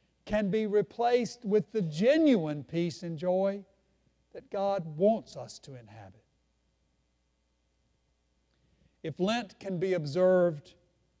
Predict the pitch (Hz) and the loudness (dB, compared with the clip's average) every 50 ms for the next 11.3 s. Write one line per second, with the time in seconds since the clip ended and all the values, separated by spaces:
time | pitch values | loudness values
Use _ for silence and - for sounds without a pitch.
0 | _ _ _ _ _ - 165 151 _ _ - - 170 185 202 196 196 185 147 - | _ _ _ _ _ -10 -10 -10 _ _ -4 0 2 2 2 2 0 -4 -8 -12
1 | - _ _ - 165 - - - - 160 135 - - 131 117 113 117 _ _ - | -18 _ _ -14 -12 -10 -2 -2 -2 -2 -2 -6 -12 -14 -16 -18 -20 _ _ -12
2 | 135 113 131 123 120 120 117 110 98 92 90 87 87 90 _ _ - - - _ | -8 -6 -4 -4 -2 -2 -2 -4 -4 -6 -8 -14 -20 -20 _ _ -20 -20 -20 _
3 | _ _ _ _ _ _ _ _ _ _ _ _ _ _ - 233 214 190 220 233 | _ _ _ _ _ _ _ _ _ _ _ _ _ _ 2 2 4 6 4 4
4 | - - - - 240 254 285 285 285 269 254 240 220 214 196 - - 233 240 240 | 4 2 -6 -8 -2 0 2 4 4 4 4 6 4 4 2 0 2 4 6 6
5 | 214 - - - 247 226 - 190 185 180 151 180 214 214 190 175 196 202 190 185 | 4 2 -6 -10 -10 -10 -6 -4 -4 -2 2 4 4 4 4 2 -2 -2 -2 -2
6 | 185 190 208 208 226 226 226 208 180 160 156 - - 220 240 233 196 185 - - | -2 0 2 4 6 6 6 4 2 0 -6 -6 0 4 4 4 2 0 -4 -4
7 | 196 160 175 160 135 - - - 233 226 226 220 202 156 170 156 147 - 170 165 | -2 -2 -2 -4 -6 -8 -8 -4 -2 0 2 2 2 2 0 -2 -4 -4 -4 -2
8 | 190 196 196 202 185 156 165 147 - 262 180 202 196 160 139 120 - - - - | 0 0 2 0 0 -4 -8 -6 -4 -2 -2 0 -2 -4 -6 -8 -12 -14 -16 -18
9 | _ _ _ _ _ - 180 156 208 226 254 254 226 180 143 120 113 120 127 - | _ _ _ _ _ -6 4 8 8 8 8 6 0 -2 -4 -4 -8 -14 -16 -18
10 | _ _ _ _ _ _ _ - 190 202 190 160 185 202 196 190 180 - - 160 | _ _ _ _ _ _ _ -2 0 0 0 2 2 2 2 2 -2 -6 -8 -12
11 | 170 170 165 160 143 135 | -10 -8 -8 -8 -10 -14